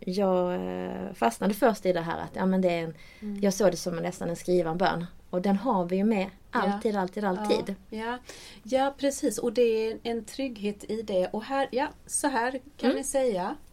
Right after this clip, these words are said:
Speaker 2: Och det blir en tröst och en trygghet när ens egna ord inte räcker, räcker till.
Speaker 1: Mm.
Speaker 2: Jag, jag har, vet,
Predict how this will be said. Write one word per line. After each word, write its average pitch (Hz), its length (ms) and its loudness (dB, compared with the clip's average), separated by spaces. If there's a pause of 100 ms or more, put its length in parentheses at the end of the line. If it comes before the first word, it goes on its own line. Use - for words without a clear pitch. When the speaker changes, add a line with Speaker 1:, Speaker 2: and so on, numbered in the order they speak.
(240)
Speaker 2:
Och 226 160 0
det 214 180 0
blir 190 200 -4
en 185 120 0
tröst - 420 -6
och 180 60 -2
en 185 100 -2
trygghet 185 480 -6
när 202 240 -2
ens 202 180 -4
egna 185 240 -4
ord 277 180 -2
inte 208 200 -6
räcker, 170 240 -4 (320)
räcker 180 300 -6
till. 240 360 -4 (100)
Speaker 1:
Mm. 208 280 2
Speaker 2:
Jag, 226 200 2
jag 233 180 -2
har, 208 280 -2
vet, 226 340 -4